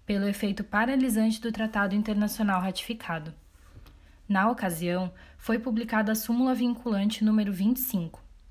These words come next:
E, seguindo esse entendimento, o S T J adotou, em dois mil e nove, a mesma previsão, fixando-a na súmula número quatrocentos e dezenove.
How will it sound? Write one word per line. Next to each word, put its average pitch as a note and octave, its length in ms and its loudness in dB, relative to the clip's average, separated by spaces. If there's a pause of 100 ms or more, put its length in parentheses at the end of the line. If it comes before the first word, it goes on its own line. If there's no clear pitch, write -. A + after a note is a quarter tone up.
(760)
E, A3+ 380 2
seguindo A#3 460 2
esse D4 200 -2
entendimento, G3 720 0
o G3 200 -2
S B3 200 0
T C4+ 160 2
J G#3+ 300 0
adotou, G3 560 -2
em G3 140 0
dois F#3 180 -4
mil G3 180 2
e B3+ 60 2
nove, G3 540 0
a A#3+ 100 2
mesma G#3+ 380 2
previsão, G#3 520 -2 (360)
fixando-a G#3+ 760 0
na G#3+ 140 2
súmula A3 420 0
número G#3+ 400 2
quatrocentos G#3 600 -4
e G#3+ 40 -4
dezenove. F#3 540 -2